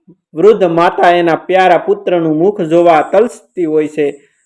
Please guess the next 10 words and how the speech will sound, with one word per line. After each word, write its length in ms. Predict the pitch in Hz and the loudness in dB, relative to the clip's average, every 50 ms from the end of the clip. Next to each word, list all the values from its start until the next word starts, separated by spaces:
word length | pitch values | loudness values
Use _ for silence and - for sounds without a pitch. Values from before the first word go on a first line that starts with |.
| _ _ - | _ _ -2
કોઈ 340 | 180 175 175 175 165 156 | 0 2 2 2 0 -2
નવપરણિત 800 | 147 156 185 220 262 294 277 - 214 190 190 190 185 185 175 160 - - _ - - | -2 0 2 2 2 2 2 0 2 2 2 2 2 2 0 -2 -4 -10 _ -10 -4
નવવધુ 540 | 156 170 208 254 254 226 208 190 165 185 185 | 0 2 2 2 4 2 2 2 2 2 0
એક 260 | 175 190 214 - 262 | 2 0 0 0 0
જ 140 | 226 185 165 | 0 0 2
રાત 320 | 165 175 185 202 196 196 | 2 2 2 2 0 0
રહીને 340 | 180 180 185 190 180 175 165 | 0 0 0 0 0 0 0
ઉપડી 400 | 165 165 170 - 240 202 202 185 | 0 0 -2 -2 -2 -2 -2 0
ગયેલા 360 | 175 185 180 180 175 175 170 | 0 0 2 2 2 2 2
એના 260 | 175 175 170 165 151 | 0 0 -2 -4 -4